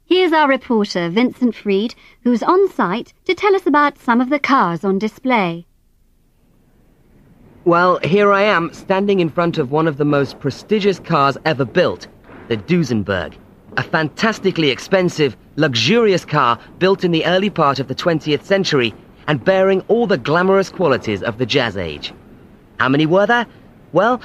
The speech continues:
Speaker 2: only four hundred and seventy-three Duesenberg J-types were ever built,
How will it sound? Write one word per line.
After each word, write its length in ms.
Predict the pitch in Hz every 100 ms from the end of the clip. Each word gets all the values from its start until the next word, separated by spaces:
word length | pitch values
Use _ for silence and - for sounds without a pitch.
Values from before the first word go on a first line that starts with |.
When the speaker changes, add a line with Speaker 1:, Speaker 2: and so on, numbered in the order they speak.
| -
Speaker 2:
only 240 | 175 175 175
four 320 | - 226 240
hundred 320 | 220 214 208
and 120 | 170
seventy-three 880 | - - 185 202 208 202 175 131 120
Duesenberg 720 | 104 143 151 170 156 170 139
J-types 560 | 107 180 - 127 123 -
were 200 | 135 117
ever 220 | 165 160
built, 400 | 160 185 101 -